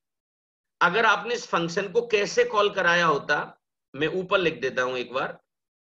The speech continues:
print info, और यहां पर आप लिखते कि age is equal to forty, comma, name is equal to, और मैंने यहां पर मान के चलो लिख दिया समर्थ।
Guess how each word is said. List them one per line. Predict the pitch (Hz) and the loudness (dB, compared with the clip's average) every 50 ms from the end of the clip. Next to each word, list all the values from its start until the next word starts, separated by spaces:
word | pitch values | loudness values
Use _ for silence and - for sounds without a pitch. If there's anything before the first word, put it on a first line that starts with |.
| _ _ _ _ _ _ _ - | _ _ _ _ _ _ _ -2
print | 185 196 202 226 226 220 | 0 0 0 -2 -2 0
info, | 220 208 202 208 180 - - 214 240 240 - - _ _ _ _ _ _ _ _ _ - - _ _ _ _ _ - | 0 2 2 0 -6 -4 0 0 0 0 -2 -8 _ _ _ _ _ _ _ _ _ -20 -20 _ _ _ _ _ 2
और | 175 185 | 2 4
यहां | 180 170 170 156 143 170 | 4 4 2 2 2 0
पर | - - 233 | 0 2 4
आप | 226 208 208 202 | 4 4 4 4
लिखते | 196 180 160 170 - 214 208 | -2 -4 -4 -4 -2 -2 -2
कि | 175 214 220 - - | -2 -2 -6 -4 0
age | 185 190 202 214 226 202 190 208 - _ - 180 | 2 4 4 4 2 0 -6 -14 -14 _ -2 -2
is | 175 160 160 190 | -2 -2 -2 -6
equal | 208 170 170 190 180 180 175 170 | -6 -2 0 2 2 0 0 -2
to | 185 202 - - | -4 -4 -4 -4
forty, | - 147 131 127 120 - - 180 185 202 - _ _ _ _ _ _ _ - - | -4 -4 -4 -4 -4 -2 -2 -2 -2 -4 -8 _ _ _ _ _ _ _ -6 -2
comma, | 170 165 156 156 147 120 92 - - _ _ _ _ _ _ _ _ _ _ _ _ _ _ _ _ _ _ _ _ _ _ _ _ _ _ _ _ _ _ _ _ - | 0 2 2 2 2 0 0 -2 -12 _ _ _ _ _ _ _ _ _ _ _ _ _ _ _ _ _ _ _ _ _ _ _ _ _ _ _ _ _ _ _ _ -14
name | 123 131 143 156 180 208 240 247 247 247 - | -10 -4 0 2 4 4 2 0 -2 -4 -2
is | 185 175 160 175 | -2 -2 0 -2
equal | 190 175 - - 156 156 156 - - | -6 -6 -2 0 0 0 -2 -4 -4
to, | 180 165 147 147 185 - _ _ _ _ _ _ - - | -2 -2 -2 -2 -6 -8 _ _ _ _ _ _ -2 2
और | 147 156 156 156 | 2 2 2 0
मैंने | 151 143 151 170 180 190 214 226 208 - | -4 0 0 0 2 2 0 -2 -2 0
यहां | 170 160 165 156 156 175 | 0 0 0 2 0 -2
पर | 170 214 214 | -4 -4 -4
मान | 202 180 165 160 170 170 170 | 0 2 0 0 0 -2 -6
के | 180 170 | -8 -8
चलो | - 175 151 160 175 | -4 -4 -2 -2 0
लिख | 175 160 135 113 - | -2 -2 -4 -4 -4
दिया | - - 190 | -4 -4 -4
समर्थ। | 170 - - 147 127 120 113 110 - - _ _ | -4 -4 -6 -6 -6 -4 -6 -6 -8 -12 _ _